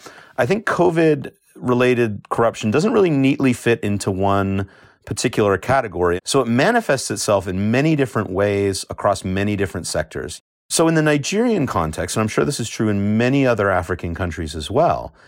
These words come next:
is emergency spending,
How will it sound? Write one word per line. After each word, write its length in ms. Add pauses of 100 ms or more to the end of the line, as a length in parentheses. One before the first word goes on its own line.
(360)
is 460 (480)
emergency 800
spending, 960